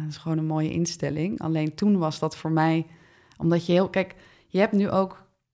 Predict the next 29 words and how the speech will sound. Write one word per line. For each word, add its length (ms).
heel 400
veel 320
informatie, 720
hè, 80
tot 180
je 60
beschikking. 500
Je 80
hebt 140
Instagram, 640
waar 100
mensen 340
het 180
over 280
hebben. 500
Je 80
hebt 360
Facebook, 720
je 120
hebt 280
heel 320
veel 240
boeken. 460
Maar 120
toen 200
ik 100
zo 140
jong 280
was, 440